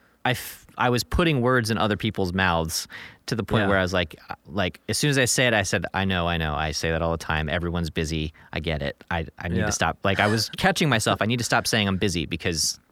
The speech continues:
Speaker 1: everyone knows this already, and
Speaker 2: Mm-hmm.
Speaker 1: everyone's busy. Just, you
Speaker 2: Mm-hmm.
Speaker 1: know, <laughs> but busy would be the word. And I think,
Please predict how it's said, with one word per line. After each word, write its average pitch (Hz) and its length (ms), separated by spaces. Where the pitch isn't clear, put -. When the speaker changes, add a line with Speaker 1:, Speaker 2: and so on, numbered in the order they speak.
Speaker 1:
everyone 117 320
knows 101 200
this 82 180
already, 78 340
and 90 220
Speaker 2:
Mm-hmm. 85 80
Speaker 1:
everyone's 98 320
busy. 76 400
Just, - 340
you 95 80
Speaker 2:
Mm-hmm. - 340
Speaker 1:
know, 170 60
<laughs> 113 80
but 113 240
busy 117 300
would 92 180
be 92 120
the 87 120
word. 82 260
And 98 120
I 110 60
think, 151 300